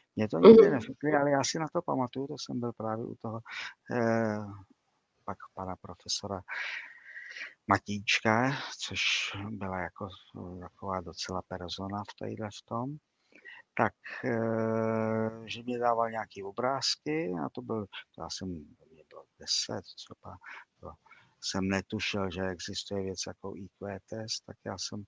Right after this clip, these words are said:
Speaker 1: to tam všecko vykmitnul a, mm, jako neděl-, tenkrát mě ty obrázky nedělaly žádnej velký problém, jo, ale, eh, abych pravdu řekl, eh, I Q test jsem si,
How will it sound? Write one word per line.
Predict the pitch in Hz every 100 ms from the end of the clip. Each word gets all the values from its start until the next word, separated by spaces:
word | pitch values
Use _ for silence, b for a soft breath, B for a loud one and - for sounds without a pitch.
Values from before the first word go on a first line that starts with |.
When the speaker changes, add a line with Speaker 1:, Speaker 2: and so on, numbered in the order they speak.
| b b _
Speaker 1:
to | -
tam | 110 107
všecko | - 101 - 107
vykmitnul | 95 - 110 - 113 120 131 131
a, | 120
mm, | 117 117 107 107 110
jako | 107 - 113 - B B
neděl-, | 117 123 139 127 113 - b _
tenkrát | 110 98 110 104 -
mě | 101
ty | 110
obrázky | 107 110 110 - 110
nedělaly | 104 110 110 113
žádnej | 110 110 110 113
velký | 113 113 131 127
problém, | - - 90 98 90
jo, | 95 117 - B B
ale, | - 110 110 110 117 113 b b b -
eh, | 120 117 117 120 123 127
abych | - - 120 -
pravdu | 127 123 127
řekl, | 120 139 - _
eh, | 127 127 127 127 131 131 -
I | 123 -
Q | 127
test | 120 127 - -
jsem | - 127
si, | - - 131